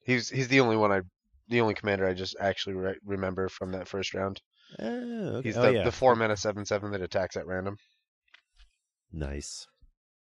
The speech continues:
Speaker 2: That seems fun, attacking <laughs> opponents at random. <laughs>
Speaker 1: Yeah, yeah.
Speaker 2: Interesting.
Speaker 1: It's all right.
Speaker 2: It's all right. It's all right. Well, awesome. Did you,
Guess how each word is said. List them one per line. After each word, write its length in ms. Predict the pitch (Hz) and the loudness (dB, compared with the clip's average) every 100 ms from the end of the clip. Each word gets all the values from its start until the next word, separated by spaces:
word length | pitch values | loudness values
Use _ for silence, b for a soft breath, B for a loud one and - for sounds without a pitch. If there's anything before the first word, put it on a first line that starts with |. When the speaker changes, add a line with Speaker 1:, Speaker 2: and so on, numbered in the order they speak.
| _ _ _ | _ _ _
Speaker 2:
That 100 | 95 | -6
seems 260 | - 113 82 | -4 -6 -8
fun, 300 | - 64 60 _ | -10 -14 -16 _
attacking 500 | - 90 - - 107 - | -14 -8 -8 -6 -8 -8
<laughs> 40 | |
opponents 460 | - - 117 104 - | -8 -4 -2 -2 -4
at 80 | 90 | -4
random. 300 | 95 90 98 - 147 | -2 -2 -4 -2 -4
<laughs> 200 | - 143 | -2 8
Speaker 1:
Yeah, 320 | 185 247 147 | 8 8 4
yeah. 280 | 165 254 262 196 B B B B _ | -4 -6 -10 -14 B B B B _
Speaker 2:
Interesting. 540 | 85 76 76 - - 107 | -12 -10 -14 -16 -20 -20
Speaker 1:
It's 140 | - - | -14 -12
all 100 | 87 | -12
right. 200 | 90 92 _ _ _ _ _ | -12 -14 _ _ _ _ _
Speaker 2:
It's 160 | - - | -12 -4
all 140 | 82 | -4
right. 220 | 69 58 | -6 -16
It's 180 | - - | -20 -20
all 80 | - | -20
right. 240 | - - - _ _ _ _ _ _ _ _ _ _ _ _ _ | -20 -20 -20 _ _ _ _ _ _ _ _ _ _ _ _ _
Well, 360 | - 113 135 - _ - | -4 0 0 -2 _ 0
awesome. 460 | 107 156 - 95 90 | 4 4 4 0 2
Did 160 | 98 | 0
you, 840 | 107 117 120 120 123 123 123 120 117 | 2 2 4 2 2 2 2 4 2